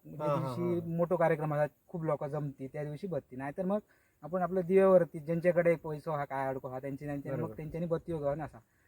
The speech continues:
Speaker 1: आणि आम्ही सगळा दिव्यावरतीच आणि अभ्यास केला.
Speaker 2: पहिल्यांदा जुन्या तुमचा खय घर होता म्हणजे?
Speaker 1: साधं म्हणजे ही आता इकडे आहे ना, आमचं म्हणजे भटाचं टेम म्हणून इकडे ह्या बाजू, ह्या
Speaker 2: हा,
Speaker 1: आता ही,
Speaker 2: हा.
Speaker 1: ही अशी म्हणजे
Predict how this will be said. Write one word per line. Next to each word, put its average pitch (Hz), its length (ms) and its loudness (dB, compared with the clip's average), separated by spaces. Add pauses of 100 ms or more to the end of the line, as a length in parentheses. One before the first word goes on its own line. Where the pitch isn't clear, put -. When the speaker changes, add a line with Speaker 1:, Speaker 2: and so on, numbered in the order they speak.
(120)
Speaker 1:
आणि 139 100 -8
आम्ही 170 220 0
सगळा 175 220 2
दिव्यावरतीच 165 760 4
आणि 151 280 -2
अभ्यास 143 280 -4
केला. 147 120 -6
Speaker 2:
पहिल्यांदा 190 320 4
जुन्या 185 340 2
तुमचा 196 280 -2 (100)
खय 196 120 2
घर 170 180 6
होता 131 260 2
म्हणजे? 135 420 -2 (720)
Speaker 1:
साधं 202 200 4
म्हणजे 240 200 4
ही 202 180 8
आता 208 180 4
इकडे 214 220 0
आहे 190 140 4
ना, 160 180 2
आमचं 160 240 -4
म्हणजे 180 180 -4
भटाचं 160 340 -2
टेम 147 180 -4
म्हणून 135 200 -4
इकडे 127 300 -8
ह्या 123 180 -6
बाजू, 120 320 -8 (160)
ह्या 160 100 -2
Speaker 2:
हा, 147 60 2
Speaker 1:
आता 143 160 -2
ही, 160 60 0
Speaker 2:
हा. 139 120 -2 (380)
Speaker 1:
ही 170 80 2
अशी 160 180 0
म्हणजे 175 220 -4